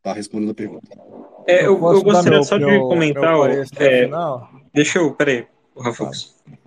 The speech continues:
Speaker 2: É, o, o, o que eu tava querendo dizer não era nenhuma conciliação no seguinte sentido. "Ah, nós estamos todos que dar a mão, não sei o quê." Eu, eu, eu não estava dizendo que a, que a interpretação histórica,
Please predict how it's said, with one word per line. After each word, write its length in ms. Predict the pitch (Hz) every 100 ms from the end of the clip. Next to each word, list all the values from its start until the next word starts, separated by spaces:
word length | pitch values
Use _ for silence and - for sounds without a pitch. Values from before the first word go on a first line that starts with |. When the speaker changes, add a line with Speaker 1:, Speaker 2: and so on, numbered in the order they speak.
| _ _ _ _ 123
Speaker 2:
É, 960 | 123 120 120 120 117 117 117 113 113 117 _ - - _ -
o, 180 | 143 -
o, 180 | 143 156
o 40 |
que 80 | 170
eu 40 |
tava 200 | 185 196
querendo 180 | 196 165
dizer 160 | 156 175
não 100 | 170
era 140 | 175
nenhuma 560 | 175 202 185 156 147 131
conciliação 800 | 151 143 - 165 143 - 156 156
no 100 | 143
seguinte 380 | - 139 143
sentido. 500 | - 143 131 135 120 - _ _ _ -
"Ah, 360 | 170 196 180
nós 160 | 156 147
estamos 240 | - 147
todos 200 | 147 135
que 60 | 123
dar 120 | 120
a 60 | 117
mão, 360 | 180 208 185
não 100 | 151
sei 200 | 131 135
o 80 | 113
quê." 560 | - 180 180 170 156 151
Eu, 280 | 131 - - _ -
eu, 600 | 117 - - - - -
eu 60 | 156
não 100 | 160
estava 280 | 160 170 170
dizendo 500 | 160 143 156 160 151
que 160 | -
a, 100 | 127
que 200 | - -
a 20 |
interpretação 580 | 123 123 123 117 110 117
histórica, 440 | 110 - 120 117